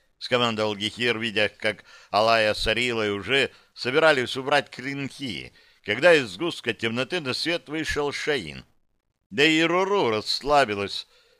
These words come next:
опустила ладонь, с которой уже готовился сорваться взрывной шар. Только Инат с Ухеш остались на чеку. «Гехир, ты чего?» —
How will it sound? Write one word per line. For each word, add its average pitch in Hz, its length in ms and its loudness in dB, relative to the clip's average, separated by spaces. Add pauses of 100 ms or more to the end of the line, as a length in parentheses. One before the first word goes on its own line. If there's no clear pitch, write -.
опустила 160 540 0
ладонь, 131 640 2
с - 80 -8
которой 139 360 0
уже 131 160 -2
готовился 131 540 -2
сорваться 123 800 -2
взрывной 120 480 -4
шар. 113 420 0 (640)
Только 135 360 0
Инат 135 400 0 (240)
с - 100 -12
Ухеш 117 400 -4
остались 117 540 -2
на 123 100 -2
чеку. 123 460 -10 (960)
«Гехир, 123 640 -4
ты 147 160 -8
чего?» — 139 520 -2